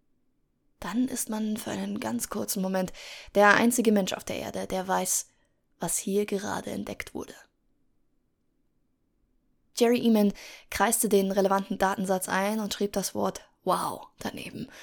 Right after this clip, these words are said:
und verlieh so ganz unbewusst dem Signal seinen berühmten Namen. Nicht nur die Stärke des Signals, auch seine schmale Frequenz von weniger als zehn Kilohertz.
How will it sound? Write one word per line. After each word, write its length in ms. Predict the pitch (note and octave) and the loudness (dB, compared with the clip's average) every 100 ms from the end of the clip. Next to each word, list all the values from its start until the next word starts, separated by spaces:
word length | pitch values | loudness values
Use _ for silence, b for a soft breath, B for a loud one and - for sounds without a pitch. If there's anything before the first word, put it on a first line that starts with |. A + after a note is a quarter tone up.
| B B | B B
und 120 | F#3 | 2
verlieh 320 | G3 G3 G#3 | 6 8 8
so 260 | F#3+ F#3+ F#3+ | 8 8 8
ganz 220 | F#3+ F#3 | 6 4
unbewusst 580 | G3 F#3 F3 F3+ - - | 2 2 2 2 2 2
dem 140 | F#3 | -2
Signal 440 | G#3 - F3+ F#3 F3+ B B B | -2 -4 -2 -2 -2 B B B
seinen 280 | - F#3+ F#3+ | -4 -2 0
berühmten 460 | G3 F#3+ F#3 - G3 | 2 0 0 -4 -2
Namen. 300 | - - - _ _ _ _ _ _ _ _ _ _ _ _ - - - _ - _ _ _ - | -2 -4 -12 _ _ _ _ _ _ _ _ _ _ _ _ -20 -20 -20 _ -20 _ _ _ 2
Nicht 220 | C4 C4+ | 2 4
nur 180 | C#4 C4+ | 2 4
die 140 | A#3+ | 2
Stärke 420 | - - F#3 - | -2 -4 -4 -4
des 200 | - - | -6 -6
Signals, 420 | - - F3+ - - | -8 -10 -10 -4 -2
auch 140 | - | 0
seine 280 | G#3+ A3+ A#3 | 2 0 -2
schmale 500 | - - A3 A3+ D3+ | -4 -4 -4 -2 -2
Frequenz 520 | - - - - - | -4 -8 -10 -10 -8
von 160 | - A3+ | -4 -2
weniger 220 | A3 A#3 | 0 0
als 280 | - - - | -2 -4 -4
zehn 400 | - A#3+ A#3+ - | -2 2 2 -2
Kilohertz. 640 | - B3 G3 - - - | -2 0 0 -4 -8 -10